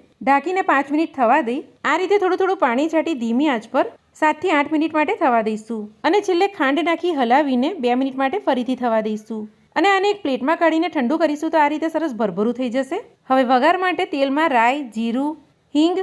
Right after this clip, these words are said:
કરી પત્તા, તીખા લીલા મરચાં, આદુ લસણની પેસ્ટ, કાપેલા લીલા મરચાં, કાજુ, કિસમિસ, પાણી, લીંબુનો રસ નાખી બધું સારી રીતે હલાવીને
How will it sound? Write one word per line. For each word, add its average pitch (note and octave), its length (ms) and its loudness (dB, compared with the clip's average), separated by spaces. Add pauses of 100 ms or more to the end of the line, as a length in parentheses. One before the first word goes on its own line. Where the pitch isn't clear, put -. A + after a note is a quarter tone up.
કરી C4 200 2
પત્તા, E4 380 2
તીખા D4+ 320 -4
લીલા D4+ 240 0
મરચાં, C4+ 440 0
આદુ B3+ 280 -4
લસણની C#4 380 -2
પેસ્ટ, C#4 440 -6 (100)
કાપેલા D4+ 360 4
લીલા F4 240 2
મરચાં, F4 380 2
કાજુ, B3+ 460 0
કિસમિસ, C#4+ 560 -4 (500)
પાણી, C#4 320 0
લીંબુનો D#4 380 2
રસ C4 240 2
નાખી D4 220 0
બધું B3+ 280 -2
સારી C4+ 280 0
રીતે C4 180 -2
હલાવીને A#3+ 580 0